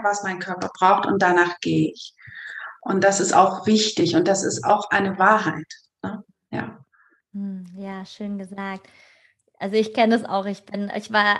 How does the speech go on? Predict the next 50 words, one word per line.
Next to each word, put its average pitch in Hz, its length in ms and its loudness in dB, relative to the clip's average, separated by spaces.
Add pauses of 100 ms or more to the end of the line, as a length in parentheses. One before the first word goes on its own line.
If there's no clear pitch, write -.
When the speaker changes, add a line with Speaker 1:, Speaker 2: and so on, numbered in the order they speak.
Speaker 2:
extrem 233 520 0
roh 220 280 0
vegan. 196 480 -4
Ich 196 160 -10
bin 196 140 -6
auch 202 240 -4
mit, 196 260 -6
Speaker 1:
Mhm. 196 100 2
Speaker 2:
äh, 196 220 0 (220)
dreizehn, 214 360 -2
vierzehn, 214 440 -8
glaub 190 200 -6
ich, 196 120 -14
war 190 160 -6
das, 208 240 -4
Speaker 1:
Mhm. 214 80 -6
Speaker 2:
ähm, 196 200 -4 (340)
vegetarisch 208 640 0
geworden, 185 460 -2
jahrelang 208 540 -2
kein 202 220 -8
Fleisch 196 380 -6
gegessen. 196 460 -8
Dann 277 200 0
von 302 160 -4
einem 320 220 -4
auf 311 80 -4
den 302 80 -12
anderen 269 260 0
Tag 262 300 0
auf 233 160 -4
einmal, 247 380 0
das 233 100 -8
erste, 247 300 -4
was 233 180 -8
kam 233 240 -2
auf 226 140 -8
den 226 80 -4
Tisch, 262 240 -10
war 214 120 -2
Fleisch, 220 600 0
äh, 254 80 2
in 240 160 0
Spanien. 247 580 0 (480)
Und 262 140 0
ich 254 140 -2
hab 269 100 -6
ganz 294 180 -2
viel 311 100 -8
Fleisch 370 340 -2